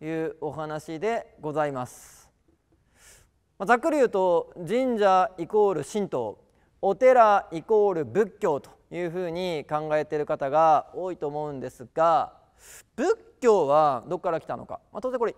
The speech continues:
インドから中国、そして日本とこう伝わってくるわけなんですね。で「神仏集合」という言葉がございまして、もともと明治維新までお寺なのか神社なのか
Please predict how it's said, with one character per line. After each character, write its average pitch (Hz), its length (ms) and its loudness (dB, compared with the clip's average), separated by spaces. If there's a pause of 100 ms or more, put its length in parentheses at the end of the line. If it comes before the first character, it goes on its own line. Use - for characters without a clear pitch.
イ 196 120 -6
ン 208 140 -6
ド 165 140 -4
か - 80 0
ら 175 120 0
中 151 240 -6
国、 123 160 -6
そ 147 140 -10
し - 60 -18
て 151 120 -12
日 151 120 -8
本 202 200 -6
と 254 280 2
こ 190 160 -8
う - 20 -8
伝 139 220 -10
わ 131 100 -2
っ - 100 -12
て 127 140 -12
く - 160 -14
る 117 100 -12
わ 120 120 -12
け - 100 -20
な - 100 -20
ん - 100 -20
で - 100 -20
す - 100 -20
ね。 113 240 -16 (840)
で 185 520 4 (480)
「神 202 200 -6
仏 170 360 -2
集 220 360 -2
合」 208 220 2
と 147 280 -8
い 156 80 -8
う 156 80 -6
言 156 140 -6
葉 165 180 -4
が 139 100 -2
ご 143 120 -4
ざ 156 140 -4
い 151 60 -8
ま 147 140 -8
し - 60 -18
て、 156 420 -2 (340)
も 226 180 -2
と 466 140 -2 (300)
も 262 360 2
と - 240 -20 (400)
明 185 140 -4 (320)
治 302 260 -4
維 262 60 -4
新 220 420 -8
ま 123 160 -6
で 147 540 -2 (300)
お 208 160 -2
寺 359 360 4
な 175 120 -4
の 135 160 -6
か 117 320 -2
神 214 420 -6
社 165 140 -2
な 131 100 -6
の 117 140 -10
か 165 340 2